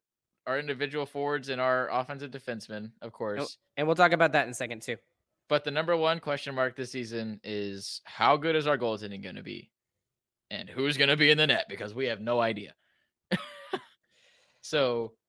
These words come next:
Speaker 1: the ideal case scenario is that Ottinger is our starting goalie. He go-, he goes to training c-, camp. He plays amazing. He t-, steals the job,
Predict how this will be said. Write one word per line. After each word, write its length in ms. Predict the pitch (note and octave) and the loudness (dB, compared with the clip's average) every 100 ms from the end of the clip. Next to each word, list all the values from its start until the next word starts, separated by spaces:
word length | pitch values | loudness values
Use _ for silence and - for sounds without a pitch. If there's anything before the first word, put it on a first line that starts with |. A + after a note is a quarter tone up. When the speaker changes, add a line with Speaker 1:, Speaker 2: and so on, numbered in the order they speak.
| _ _ _ _ _ _ _ _ _ _ | _ _ _ _ _ _ _ _ _ _
Speaker 1:
the 180 | B2 B2+ | 0 4
ideal 380 | E3+ F#3+ A#3 A#3 | 4 4 2 2
case 260 | G#3+ F3+ - | 2 -2 -2
scenario 720 | E3+ E3 D3 B2+ A#2+ A#2+ A#2 _ _ _ _ | -2 0 2 2 0 -2 -4 _ _ _ _
is 220 | C3 C3 - | -8 -6 0
that 360 | B2+ A#2 A#2 _ _ _ _ _ _ - | 2 2 0 _ _ _ _ _ _ 2
Ottinger 600 | D#3+ G3 F3+ F#3 F#3 F#3 _ - | 2 2 2 2 2 0 _ -6
is 140 | C3 | -2
our 100 | A#2+ | -2
starting 360 | - D3+ E3+ D#3 | 2 2 2 2
goalie. 400 | B2 A2 G#2+ A#2 _ _ _ _ _ | 0 0 -4 -10 _ _ _ _ _
He 120 | - A#2 | -12 -2
go-, 200 | C#3 E3 | 0 0
he 140 | B2+ | 0
goes 180 | C3+ F#3+ | 2 0
to 80 | G3 | 0
training 280 | G3 F3 E3 | -2 -2 -4
c-, 160 | E3+ - | -10 -10
camp. 340 | - C#3+ C#3 - _ - | -2 0 0 -4 _ -14
He 80 | B2 | -6
plays 420 | D3+ C#3+ C#3 B2 | 0 0 0 -6
amazing. 540 | A2+ B2+ D3 D3 D3 D3 _ _ _ | -6 -4 -4 -6 -8 -10 _ _ _
He 160 | A2+ | -12
t-, 160 | A2+ - | -12 -14
steals 380 | - - E3 F3 | -12 -4 0 0
the 80 | F3 | 0
job, 480 | C#3+ C3+ B2+ B2+ | 4 6 8 6